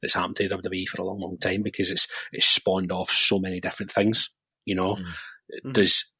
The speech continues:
Speaker 1: why did The Rock not have any interaction with one of the Usos on Friday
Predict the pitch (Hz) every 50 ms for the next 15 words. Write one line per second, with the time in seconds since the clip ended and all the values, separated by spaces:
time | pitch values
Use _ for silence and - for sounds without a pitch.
0 | _ _ _ _ _ - 101 101 104 95 101 101 107 92 92 90 92 95 - -
1 | 92 - - 98 92 101 95 92 90 92 90 - 92 95 - - - 101 92 87
2 | 87 92 87 92 92 90 - - 110 92 - 104 90 - 98 95 92 98 -